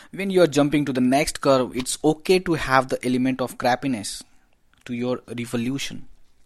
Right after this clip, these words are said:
The next point is the polarization of people. Great innovation polarizes people. I love iPhone, but you can love or hate iPhone. Great products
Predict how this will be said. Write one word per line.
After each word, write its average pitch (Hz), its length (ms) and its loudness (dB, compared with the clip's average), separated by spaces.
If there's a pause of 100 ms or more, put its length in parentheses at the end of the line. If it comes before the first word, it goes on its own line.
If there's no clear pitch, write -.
(1000)
The 135 80 -8
next 180 220 -2
point 147 260 0
is 127 420 0
the 113 220 -8
polarization 131 760 0
of 117 220 -8
people. 110 300 -8 (640)
Great 180 280 4
innovation 143 520 2
polarizes 131 720 -2
people. 107 300 -10 (1120)
I 175 100 6
love 175 120 4
iPhone, 120 400 0
but 117 180 -8 (120)
you 120 220 -10
can 117 280 -8
love 117 280 -6
or 113 120 -8
hate 127 220 -8
iPhone. 120 420 -8 (960)
Great 175 320 2
products 143 500 0